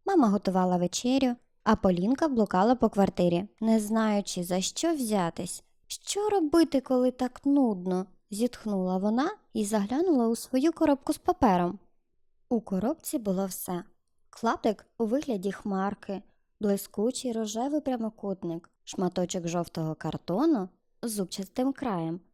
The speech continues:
обривки старих малюнків. Полінка розсипала все це на столі і раптом прошепотіла: «А що, як зробити ціле королівство з картону?»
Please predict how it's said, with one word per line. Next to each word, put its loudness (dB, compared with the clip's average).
обривки 0
старих -6
малюнків. -4
Полінка -2
розсипала -6
все -10
це -6
на -2
столі -6
і 0
раптом -2
прошепотіла: -6
«А -2
що, -6
як 0
зробити -2
ціле -2
королівство 0
з -8
картону?» -2